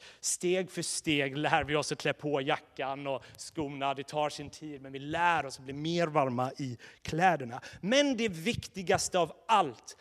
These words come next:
när det kommer att, att växa i kärlek är att lära känna Jesus.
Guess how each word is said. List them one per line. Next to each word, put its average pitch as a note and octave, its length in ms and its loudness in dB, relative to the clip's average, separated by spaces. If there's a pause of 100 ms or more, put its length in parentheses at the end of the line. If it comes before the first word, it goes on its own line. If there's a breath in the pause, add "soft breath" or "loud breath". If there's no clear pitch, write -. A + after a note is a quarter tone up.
(120)
när D#3+ 80 -2
det D3+ 60 -2
kommer D3+ 260 -4
att, - 520 -4
att D3+ 120 4
växa D3 520 4 (240 loud breath)
i C#3+ 100 0
kärlek D3+ 680 6 (380 loud breath)
är F#3+ 480 2
att - 100 -4
lära D#3 260 6
känna C#3 540 4
Jesus. - 800 -4